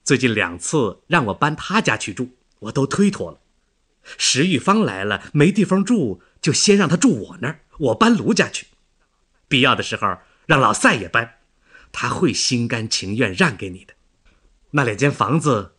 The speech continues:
就做你的办事机关。<laughs> 实际上，你早就应该安个机关了。像现在这样穿长袍住小店儿，工作都不好开展。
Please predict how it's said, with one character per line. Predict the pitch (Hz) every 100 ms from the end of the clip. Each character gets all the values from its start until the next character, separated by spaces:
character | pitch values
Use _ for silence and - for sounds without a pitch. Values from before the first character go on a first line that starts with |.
| -
就 | 165
做 | 143 214 151
你 | 117
的 | -
办 | 135 208
事 | 127 135
机 | - 156
关。 | 180 202 - _ _ _ _ _
<laughs> | - - _ - - - - -
实 | - 110
际 | 123
上， | 113 104 87 _ _ _
你 | -
早 | 117 - 95
就 | 110
应 | 101 127 185
该 | 165 120
安 | 113 117
个 | 107
机 | 104 113
关 | 113 110
了。 | 110 - _ _ _ _ _ _
像 | - 117
现 | - 127
在 | 101 180
这 | 131
样 | 101 90 - -
穿 | - 135
长 | 139 107 131
袍 | - 98
住 | 127 185
小 | 113 107 82
店 | 180
儿， | 175 - - -
工 | 196 214 247
作 | 175
都 | -
不 | 110
好 | 117
开 | 90 - 131
展。 | -